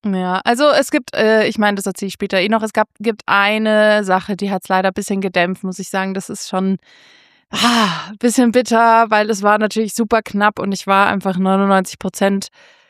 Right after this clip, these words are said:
des Rennens auf, äh, Podium, äh, Kurs unterwegs und das wär natürlich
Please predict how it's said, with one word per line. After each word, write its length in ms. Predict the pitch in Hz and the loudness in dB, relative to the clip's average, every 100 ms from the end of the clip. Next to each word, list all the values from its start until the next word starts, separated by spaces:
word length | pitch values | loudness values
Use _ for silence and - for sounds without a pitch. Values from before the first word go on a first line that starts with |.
| _ 208 | _ -6
des 160 | 196 | -2
Rennens 420 | 196 196 196 196 | 0 2 0 0
auf, 420 | - 202 185 - - | 0 0 -2 -8 -4
äh, 240 | - 196 | 0 0
Podium, 640 | 185 208 208 202 190 190 185 - | 2 2 2 2 2 0 -6 -6
äh, 840 | 196 190 190 190 185 185 190 196 - _ | -2 0 2 2 0 0 -2 -6 -10 _
Kurs 340 | - 214 196 202 | -2 2 2 0
unterwegs 540 | 196 185 180 185 175 | 0 0 2 0 0
und 100 | 185 | -2
das 160 | 180 - | -2 0
wär 140 | 180 | 0
natürlich 580 | 185 175 180 180 180 - | 0 0 0 0 -2 -6